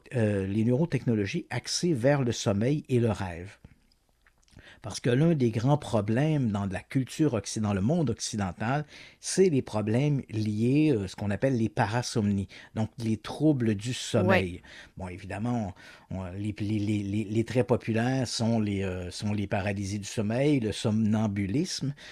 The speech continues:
Speaker 1: mais, euh, il y a aussi l'insomnie, hein, veut dire, il y a une personne sur trois qui dit souffrir à l'occasion, sinon de manière assez fréquente, d'insomnie.
Speaker 2: Et c'est une
Speaker 1: Donc,
Speaker 2: vraie
Speaker 1: on co-
Speaker 2: statistique ?
Speaker 1: Ouais, ouais.
Speaker 2: Wow, ok.
Speaker 1: Tu sais, donc, une personne sur trois qui souffre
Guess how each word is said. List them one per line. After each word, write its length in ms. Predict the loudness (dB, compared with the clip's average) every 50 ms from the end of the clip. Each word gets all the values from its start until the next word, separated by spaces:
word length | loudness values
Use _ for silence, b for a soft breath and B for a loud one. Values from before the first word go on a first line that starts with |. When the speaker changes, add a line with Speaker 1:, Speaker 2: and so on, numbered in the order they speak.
| B B B B
Speaker 1:
mais, 360 | -4 0 2 4 6 6 6
euh, 400 | 6 6 4 2 0 0 0 -2
il 120 | -2 -2 0
y 100 | 2 2
a 40 | 2
aussi 400 | 2 2 0 -2 -2 -2 0 0
l'insomnie, 800 | 2 2 2 2 0 2 2 2 2 4 4 2 2 2 0 -2
hein, 220 | -2 -2 -2 -2
veut 140 | -2 -2 -4
dire, 300 | -2 -2 -2 0 0 -2
il 100 | -2 -2
y 60 | -2
a 140 | -2 -2 0
une 200 | 2 2 2 2
personne 380 | 2 0 0 2 2 2 2
sur 200 | 2 0 -4 -6
trois 260 | -6 -4 0 0 0 0
qui 140 | 0 -4
dit 180 | -4 -2 -2 -2
souffrir 580 | -2 -4 -4 -6 -4 0 0 2 2 0 -2 -6 B B B
à 120 | 0 2
l'occasion, 600 | 4 4 2 2 0 -2 -2 -2 0 0 0 0
sinon 380 | 0 -2 0 0 2 2 2 0
de 120 | 0 0
manière 360 | 0 0 0 0 0 -2 -2
assez 240 | -4 -4 -4 -4 -6
fréquente, 540 | -6 -6 -6 -6 -2 2 2 4 2 2 B B B B B
d'insomnie. 840 | 4 4 4 4 4 2 4 4 4 6 6 4 4 4 2 0 -4 _ -4
Speaker 2:
Et 100 | -4 -2
c'est 160 | 2 4 6
une 80 | 6 6
Speaker 1:
Donc, 100 | 6 4
Speaker 2:
vraie 100 | 4 4
Speaker 1:
on 80 | 4
co- 160 | 4 2 0
Speaker 2:
statistique ? 440 | -2 -6 -4 -2 -2 -2 -2 -2 -2 -2 -2 -4 -8 _ _ _ _ _ -6 2
Speaker 1:
Ouais, 120 | 6 8 10
ouais. 220 | 10 10 10 8 6
Speaker 2:
Wow, 320 | 6 6 6 6 6 4
ok. 60 | 2 4
Speaker 1:
Tu 80 | 4
sais, 120 | 4 6 6
donc, 300 | 4 2 0 0 -2 4 8
une 200 | 8 8 8 8
personne 540 | 8 6 6 6 4 0 0 2 2 2 0
sur 260 | 0 0 -2 -2 -2
trois 300 | -4 -2 0 0 0 0
qui 200 | -4 -6 -8 -6
souffre 500 | -2 0 2 2 2 0 -6 -14 -14